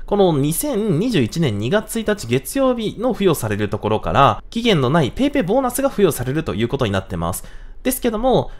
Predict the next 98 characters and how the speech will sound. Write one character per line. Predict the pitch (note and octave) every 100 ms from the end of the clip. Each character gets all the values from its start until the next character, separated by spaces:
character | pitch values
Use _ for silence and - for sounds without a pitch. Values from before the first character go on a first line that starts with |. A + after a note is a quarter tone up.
| -
二 | E3
千 | E4 C#4
二 | A3
十 | G3
一 | F3 E3+
年 | F3
の | G#3+ -
一 | D3 - C4+
月 | C4+ C4+
三 | A3 A#3+ B3
十 | A#2 -
一 | -
日 | G#3 G#3 D3+
日 | A#2+ C#3+ -
曜 | C#4+
日 |
ま | C4 A#3
で | G#3
に |
付 | F3+
与 | G3+
さ | G3
れ | F3+
た | F3+
PayPay | F3+ F3 F3 E3+
ボ |
ー | E3
ナ | E3
ス | C3
ラ | E3+
イ | E3+
ト | F#2
に | F2
関 | F#2 F#2+
し | F#2+
て | -
は、 | C#3+ D3 - -
PayPay | F#3 F3+
ボ | F#3+
ー | F#3+
ナ | F3
ス | C3+
へ |
の | G#2
変 | A#2 A#2
更 | - G#2 G2+ A2
は | G3
致 | - C3
し | -
か |
ね | C3
ま | C3
す | C#3
の | A2
で |
ご | G2
了 | A2 A2
承 | A2+
く | A2+
だ | A#2
さ | A3
い | G#3+
と | G2+
い |
う |
こ | F#2+
と | G2
で | F2+
す | -
の | F2
で、 | C3+ D#3
ま | F3
あ、 |
基 | -
本 | A3+
的 | C4 C4+
に | C4
こ | B3+
こ | C4+ C4+
が、 | C4 A3+ -
こ | -
こ | C4+
の | A#3+
日 | A#3+
付 | A#3+ B3+
か | C4
ら | C#4
と | C4+
い | A#2
う |
こ | G#2
と | G#2
に | F2+
な |
り | F2
ま | F#2
す | -
ね。 | G#2+ G#2+